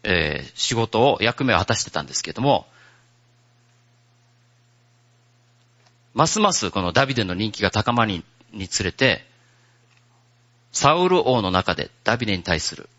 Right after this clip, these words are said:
よからぬ感情が湧いてきてですね、そして、こいつを殺してやろうっていう思いが爆発したのが今の行為だったんですね。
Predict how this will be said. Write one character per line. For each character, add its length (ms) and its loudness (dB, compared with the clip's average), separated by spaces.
よ 140 2
か 140 4
ら 80 0
ぬ 100 -2
感 200 0
情 160 0
が 120 0
湧 100 4
い 40 0
て 120 -2
き 120 -12
て 120 -6
で 100 -8
す 140 -2
ね、 180 -8
そ 140 -16
し 100 -6
て、 260 2
こ 240 -2
い 80 -2
つ 180 -8
を 60 -4
殺 180 2
し 80 2
て 80 -4
や 80 2
ろ 120 4
う 20 0
っ 40 -6
て 140 -16
い 40 -10
う 80 -16
思 200 -4
い 60 -8
が 180 -10
爆 220 0
発 220 2
し 100 0
た 100 4
の 120 0
が 260 2
今 180 0
の 100 -10
行 200 -4
為 60 -2
だ 80 -6
っ 40 -16
た 120 -14
ん 60 -16
で 80 -14
す 140 -8
ね。 140 -8